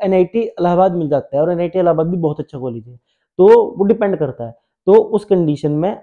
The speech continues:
आप देख लीजिएगा आपको क्या चीज़ ठीक लग रही है, मतलब आपको अटेम्प्ट, आपको तुक्के मारने हैं या नहीं मारने हैं। मत,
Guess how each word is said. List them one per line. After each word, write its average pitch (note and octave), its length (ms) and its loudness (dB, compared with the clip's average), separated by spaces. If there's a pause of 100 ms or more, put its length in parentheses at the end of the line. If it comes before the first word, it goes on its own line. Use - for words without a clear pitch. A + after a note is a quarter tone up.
आप E3+ 140 4
देख D3 240 0
लीजिएगा C#3 420 -2
आपको D#3 400 -2
क्या F3+ 160 0
चीज़ F3 180 -6
ठीक D#3 220 -4
लग C3 160 -4
रही A2+ 180 -8
है, A2 160 -16 (760)
मतलब D#3 300 2
आपको E3 240 -2
अटेम्प्ट, D3+ 400 -4
आपको D#3 400 0
तुक्के D3+ 260 -4
मारने C#3 340 -2
हैं F#3 160 -6
या G3 120 -4
नहीं C#3+ 240 -4
मारने A#2 340 -10
हैं। A2+ 180 -18 (640)
मत, C#3+ 280 -6